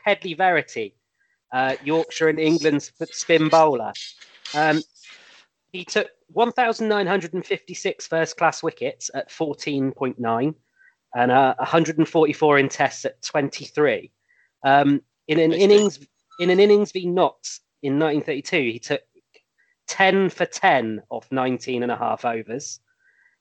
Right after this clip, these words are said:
Speaker 1: Um, and the, in the last match before World War Two, he took seven for nine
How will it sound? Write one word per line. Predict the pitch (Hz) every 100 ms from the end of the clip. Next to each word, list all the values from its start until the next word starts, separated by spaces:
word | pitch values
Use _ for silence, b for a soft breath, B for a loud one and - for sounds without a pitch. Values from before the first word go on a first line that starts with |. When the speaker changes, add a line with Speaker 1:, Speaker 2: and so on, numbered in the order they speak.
| _
Speaker 1:
Um, | 139 143 143 143 -
and | 151 151
the, | 156 156
in | 151
the |
last | 151 175 202 180 208
match | 185 -
before | - 151
World | 147 147
War | 139 139
Two, | - 135 131
he | 127
took | - 147 -
seven | - 170 160 151 143
for | -
nine | 135 143 143 117 107 101